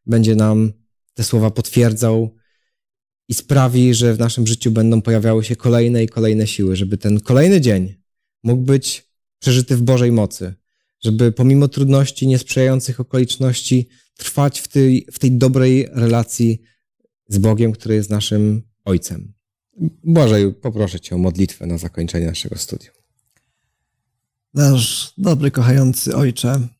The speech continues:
Speaker 2: chcemy być twoimi dziećmi, chcemy żyć w bliskiej wię-, więzi z Tobą, w bliskich relacjach i cieszyć się każdego dnia z tego, że Ty nas prowadzisz, że Ty dałeś nam nowe życie,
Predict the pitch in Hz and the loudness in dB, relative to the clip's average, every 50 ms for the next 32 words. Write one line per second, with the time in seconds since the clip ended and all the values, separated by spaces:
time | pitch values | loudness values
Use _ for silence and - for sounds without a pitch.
0 | _ _ _ _ _ _ _ _ _ _ _ _ _ _ _ _ _ _ _ _ | _ _ _ _ _ _ _ _ _ _ _ _ _ _ _ _ _ _ _ _
1 | - - 160 143 131 127 123 123 123 127 135 135 - - - - 139 147 151 147 | -2 0 2 4 4 4 2 2 0 0 -2 -2 -4 -6 -6 -2 0 2 2 2
2 | 143 123 - 143 147 139 - - 143 147 151 139 139 139 113 - - - 135 135 | 2 2 2 0 -2 -2 -4 -8 -6 -4 -2 -2 -2 -2 -4 -8 -6 -4 0 0
3 | 139 139 139 139 143 143 143 139 123 - _ _ _ _ _ _ _ _ - 165 | 2 2 2 0 0 0 -2 -2 -4 -8 _ _ _ _ _ _ _ _ -4 -2
4 | 175 160 143 165 190 - 151 170 175 160 - 165 156 147 151 151 143 135 - - | -2 0 0 -2 -2 -2 0 0 0 2 2 0 2 2 2 2 2 0 -4 -10
5 | - - - 139 139 139 117 131 120 - - 131 123 120 135 123 135 139 117 _ | -12 -4 0 2 2 2 2 0 -2 -2 -2 -2 0 0 0 0 0 0 -2 _
6 | _ _ _ _ _ _ _ _ _ _ - 139 127 - - - 117 113 127 139 | _ _ _ _ _ _ _ _ _ _ -8 -8 -6 -4 -2 0 2 2 2 2
7 | 143 147 143 - - 139 139 135 131 123 - _ _ _ _ _ _ _ _ _ | 2 0 -2 -2 -2 0 0 0 0 -2 -4 _ _ _ _ _ _ _ _ _
8 | _ - 156 156 147 - 165 - 143 127 - - - - 131 139 143 135 123 - | _ -6 -6 -4 -2 0 0 0 0 -2 -2 -4 -4 -2 0 0 0 -2 -2 -4
9 | - 131 123 - 165 139 135 127 113 135 131 131 131 139 131 - - 139 131 131 | -4 -4 -2 -2 0 0 0 0 0 0 0 2 0 0 -2 -2 -4 -4 -2 0
10 | 135 131 120 131 127 127 131 131 - _ _ _ _ _ _ _ _ _ - 143 | 0 -2 -2 -2 -2 -2 -2 -2 -4 _ _ _ _ _ _ _ _ _ -4 -2
11 | 139 139 - - - 135 135 147 147 151 131 139 156 147 139 135 - 139 131 - | -2 -2 -2 -4 -6 -4 -2 0 0 0 0 0 0 -2 -2 0 -2 -6 -6 -2
12 | - 143 139 135 139 139 131 123 127 131 - 139 135 131 127 - - 139 131 127 | -2 0 0 2 0 0 -2 -4 -6 -4 -2 0 0 0 -2 -2 -2 -2 -2 0
13 | 127 127 147 135 120 120 - 160 156 147 151 151 135 117 127 127 - - 127 127 | 0 0 0 -2 -4 -6 -4 -2 -2 2 2 2 2 2 0 0 0 -2 0 0
14 | 139 | 0